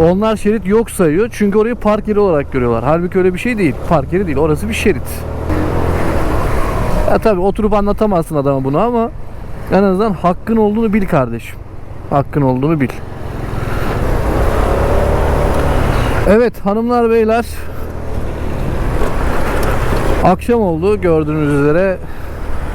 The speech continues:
Bir günü daha sizinle beraber bitirdik. Bugünlük bu kadar diyelim.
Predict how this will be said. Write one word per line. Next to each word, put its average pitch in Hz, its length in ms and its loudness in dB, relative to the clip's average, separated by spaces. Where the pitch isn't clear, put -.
Bir 202 140 6
günü 175 280 0
daha 175 220 2
sizinle 175 340 0
beraber 156 400 2
bitirdik. 151 380 -2
Bugünlük 247 400 2
bu 240 80 2
kadar 214 380 2
diyelim. 175 300 0